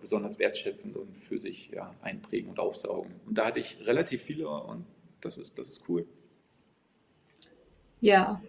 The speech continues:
Speaker 2: das, das hört man raus, dass dir das großen Spaß macht und dass es ganz tolle Erinnerungen sind, außergewöhnliche Erinnerungen auch.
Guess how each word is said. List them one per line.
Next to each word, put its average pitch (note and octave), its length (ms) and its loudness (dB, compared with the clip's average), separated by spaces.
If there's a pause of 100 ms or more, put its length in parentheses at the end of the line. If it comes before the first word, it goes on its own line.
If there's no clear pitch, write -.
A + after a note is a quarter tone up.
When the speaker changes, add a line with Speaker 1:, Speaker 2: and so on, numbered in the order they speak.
Speaker 2:
das, - 380 4
das - 460 10
hört B3+ 220 12
man A3+ 160 12
raus, C4 280 12
dass G#3 160 10
dir G#3 120 8
das G#3 300 6
großen A3 440 12
Spaß - 340 10
macht A3+ 140 12
und A3 80 12
dass G#3+ 160 10
es - 120 2
ganz A3 240 10
tolle B3 260 12
Erinnerungen G3+ 640 12
sind, A3 320 12
außergewöhnliche F#3+ 720 12
Erinnerungen G3 640 8
auch. G#3 260 8